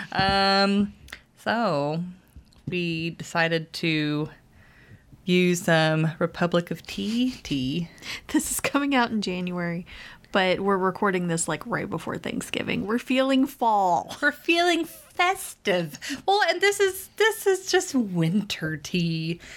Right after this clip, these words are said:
Speaker 1: Anyways.
Speaker 2: Mine is fall.
Speaker 1: I'm, I am drinking the apple pie chai. It's got cinnamon, red rooibos,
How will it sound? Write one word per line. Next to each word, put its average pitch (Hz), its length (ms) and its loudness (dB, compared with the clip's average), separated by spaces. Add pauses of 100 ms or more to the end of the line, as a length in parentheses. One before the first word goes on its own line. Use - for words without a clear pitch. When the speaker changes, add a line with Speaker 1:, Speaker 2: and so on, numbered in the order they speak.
(180)
Speaker 1:
Anyways. 160 520 2
Speaker 2:
Mine 196 240 -4
is - 100 -10
fall. - 240 -18 (420)
Speaker 1:
I'm, 233 320 0 (140)
I 220 120 2
am 262 200 2
drinking 214 540 0
the 180 420 -6
apple 190 380 -4
pie 175 400 0
chai. 156 680 -2 (1160)
It's 190 320 0
got 123 580 -2
cinnamon, 175 720 0 (520)
red 240 280 2
rooibos, 208 880 2